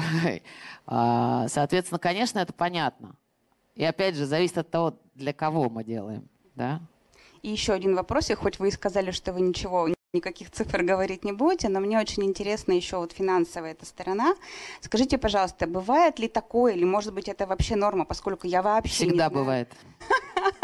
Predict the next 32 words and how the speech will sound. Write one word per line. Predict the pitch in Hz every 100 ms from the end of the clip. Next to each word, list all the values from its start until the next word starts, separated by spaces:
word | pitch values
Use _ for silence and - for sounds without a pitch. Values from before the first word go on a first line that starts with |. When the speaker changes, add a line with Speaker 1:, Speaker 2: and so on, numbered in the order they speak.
| 339 349 - - -
Speaker 2:
что | - - 294 262
государство, | 190 233 - 208 247 370 - - 202
да, | 175 220
финансирует | 262 214 202 190 233 226 175
какую-то | - 180 196 185 170
часть, | - 240 294
то | 208
есть, | -
может | 226 220
быть, | 175 170
это | -
но-, | 175 190 -
норма | 208 226 226
для | 220
Кинотавра, | 220 220 208 208 208 202 190
может | 202 185
быть, | 175 170 - - -
это | 180 175
чисто, | - 208 - - 165 -
э, | 175 165 170 - 170
какое-то | 175 170 180 180
частное | - 214 - 220
финансирование. | 208 208 202 196 - 208 190 180 175 - -
Как | 254 240
государство | 190 - 196 226 339 - 226
поддерживает | 190 196 180 226 294 247 208 165 -
или | 180
не | 190 214 196
поддерживает | - 160 160 226 240 220 185 160 -
вот | 185 -
какие-то | 165 - 196 170
фестивали? | - - - 180 170